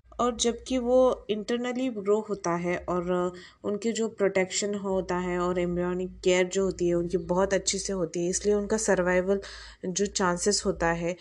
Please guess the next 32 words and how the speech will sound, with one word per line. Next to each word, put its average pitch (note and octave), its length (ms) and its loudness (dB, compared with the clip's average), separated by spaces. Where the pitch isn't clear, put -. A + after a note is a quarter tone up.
विविपारस E3+ 640 2
का, E3+ 140 -2
वो E3+ 180 -2
ज़्यादा D#3 360 -2
होता D3 300 -4
है। C3 300 -12
और A3 80 4
जो A#3 120 4
flowering G#3+ 560 2
plants G3 420 2
होते F#3 180 2
हैं, F#3+ 120 4
उनमें G3+ 280 2
जो G#3+ 120 -2
zygote G3 560 2
होता E3+ 240 2
है, E3+ 180 2
वो F3 160 2
ओविल F#3 380 2
के G3+ 140 -2
अंदर F3+ 420 2
होता E3+ 300 0
है E3 240 -2
और G3 120 0
fertilization A#3 960 4
होने F3+ 320 -2
के F#3 180 0
बाद E3 400 -2
जो, A3 480 4
अ, F3+ 220 6
दूसरे G#3 500 4
जो A3 320 2